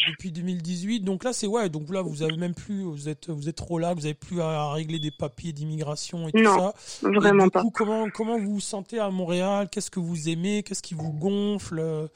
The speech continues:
Speaker 1: Comment vous, comment vous vous sentez, euh, par rapport à comment vous vous sentiez en France ?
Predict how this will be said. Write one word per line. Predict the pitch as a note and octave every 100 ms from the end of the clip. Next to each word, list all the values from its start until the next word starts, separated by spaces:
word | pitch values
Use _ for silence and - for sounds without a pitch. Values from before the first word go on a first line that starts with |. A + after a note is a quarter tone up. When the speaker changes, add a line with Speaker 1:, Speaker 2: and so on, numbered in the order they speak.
| _ _ _ _
Speaker 1:
Comment | - F3+ G#3+
vous, | F#3+ F#3+ F#3 F3+ F3
comment | A3+ A#3
vous | A#3+ A3
vous | G#3+
sentez, | - G3+ G3 A#3 A#3 A3
euh, | F#3
par | F3 G#3
rapport | F#3+ A#3 G#3+
à |
comment | G3+ G3+
vous | G3
vous | G3
sentiez | G3+ F3+ G3+
en | F3
France ? | - D#3+